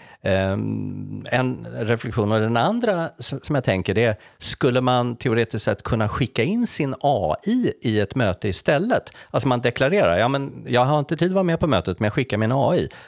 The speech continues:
För hen kan lika mycket som jag och vet precis vilka frågor jag vill ha svar på. Och sen skriver, eh, A I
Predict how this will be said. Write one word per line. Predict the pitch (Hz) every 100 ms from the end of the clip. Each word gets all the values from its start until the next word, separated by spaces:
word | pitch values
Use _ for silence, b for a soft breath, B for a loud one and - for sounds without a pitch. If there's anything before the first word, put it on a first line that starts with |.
| B -
För | 127
hen | 107 139 170 160
kan | - 123 117
lika | 107 113
mycket | 104 -
som | 127 202
jag | 95 80
och | 101
vet | 104 -
precis | 120 156 139 113
vilka | 107
frågor | 95 107 85 92
jag | 92
vill | 92 90
ha | 101
svar | 170 190
på. | - 85 85
Och | - - - 127
sen | 131 110
skriver, | - 101 104 98 -
eh, | 104 110 107
A | 107
I | 85